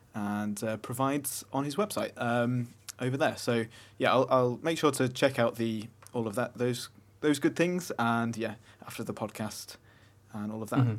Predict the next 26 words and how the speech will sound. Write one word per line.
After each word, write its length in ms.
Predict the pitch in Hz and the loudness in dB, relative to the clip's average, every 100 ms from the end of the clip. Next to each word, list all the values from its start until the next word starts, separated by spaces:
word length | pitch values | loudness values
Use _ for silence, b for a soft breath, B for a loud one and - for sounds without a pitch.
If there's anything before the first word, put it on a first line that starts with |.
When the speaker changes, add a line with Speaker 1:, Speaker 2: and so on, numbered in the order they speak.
| - | -6
Speaker 1:
So 500 | - 180 190 185 180 - | 4 6 8 6 4 0
maybe 300 | 180 214 208 | 2 4 4
I 80 | 156 | 4
should 160 | 151 | 2
ask, 340 | 127 147 - - | 0 0 -4 -4
uh, 320 | 123 113 113 - - | 0 0 0 -2 -8
what 280 | 127 147 170 - | -2 2 2 2
actually 320 | - - 123 | 0 0 2
got 220 | 135 - | 4 4
you 340 | 117 117 113 - | 0 0 0 0
into 380 | 139 131 123 | -2 2 2
model 240 | 117 113 110 | 4 2 2
rocketry 640 | 117 - 123 - 110 107 | 0 -2 -6 -4 -4 -2
in 120 | 127 113 | -4 -6
the 80 | |
first 400 | - 139 127 - | -2 2 2 0
place 380 | - 107 - - - | -6 -8 -8 -10 -8
and 180 | 107 | -6
started 440 | 110 - 113 - 113 | -2 0 0 0 -6
this 160 | 113 | -6
whole 240 | - 117 107 | -2 -2 0
journey 320 | 120 110 107 | -2 0 -2
that 180 | 104 - | -6 -6
you're 140 | 107 | -6
on 200 | 107 107 - | -4 -6 -8
today, 460 | 107 117 107 107 | -2 -2 -2 -6